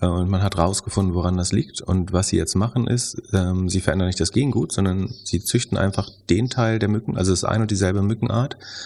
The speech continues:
aber man hat rausgefunden, woran das liegt. Ich glaub, es ist irgendein Bakterium, was sie tragen und deswegen können sie das andere nicht mehr übertragen, weil das wahrscheinlich das Bakterium das Virus auffrisst oder andersrum.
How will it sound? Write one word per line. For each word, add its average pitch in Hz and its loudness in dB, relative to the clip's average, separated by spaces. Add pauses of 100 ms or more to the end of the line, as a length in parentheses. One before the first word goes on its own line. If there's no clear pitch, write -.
(260)
aber 95 2
man 95 2
hat 98 -2
rausgefunden, 98 0
woran 92 2
das 101 -2
liegt. - 0
Ich - -14
glaub, - 2
es - -4
ist - 0
irgendein 92 0
Bakterium, 85 0
was 82 -2
sie 78 0
tragen 73 -2
und 73 -2
deswegen 80 0
können 85 0
sie 80 0
das - -4
andere 85 0
nicht 78 -2
mehr - 2
übertragen, 82 0
weil 80 0
das 78 -6
wahrscheinlich 82 -2
das 76 -4
Bakterium 78 -2 (200)
das - -6
Virus 87 0
auffrisst - -4
oder - -4
andersrum. 107 0